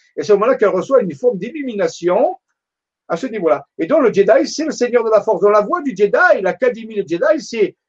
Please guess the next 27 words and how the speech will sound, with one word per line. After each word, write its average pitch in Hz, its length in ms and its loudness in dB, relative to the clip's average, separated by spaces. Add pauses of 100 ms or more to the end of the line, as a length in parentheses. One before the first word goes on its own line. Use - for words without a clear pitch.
l'académie 226 520 0
de 240 100 -4
ceux 294 240 -8
qui 214 160 -14
veulent 220 220 2
maîtriser, 262 720 -6 (760)
justement, 247 460 0
ça, 302 280 2
cette, 220 300 -6
euh, 180 220 2 (600)
élévation 311 720 -2
de 254 100 -6
ces 190 140 -8
serpents 214 380 -2
d'énergie 185 360 -6
qu'on 196 140 0
appelle 165 200 0
aussi 180 180 -8
la 156 260 -4
Kundalini, 190 800 -4 (140)
dans 127 220 -14
certaines, 143 440 -8
euh, 135 140 -4 (300)
traditions, 147 880 -2
euh, - 20 -8
plutôt 143 380 -8
orientales. 160 680 2